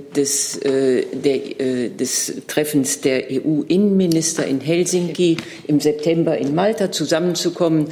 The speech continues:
um noch mal über einen Ad-, Ad-hoc-Mechanismus zur Seenotrettung zu sprechen. Das betrifft aber nur die Innenminister.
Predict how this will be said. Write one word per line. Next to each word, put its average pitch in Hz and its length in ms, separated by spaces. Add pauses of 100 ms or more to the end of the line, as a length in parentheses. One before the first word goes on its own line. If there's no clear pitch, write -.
(240)
um 165 180
noch 151 220
mal 147 320
über 135 460 (420)
einen 139 380 (100)
Ad-, - 180 (120)
Ad-hoc-Mechanismus 165 1200
zur 151 100
Seenotrettung 147 800
zu - 140
sprechen. 123 480
Das 147 160
betrifft 170 400
aber 151 140
nur 151 160
die 143 160
Innenminister. 127 680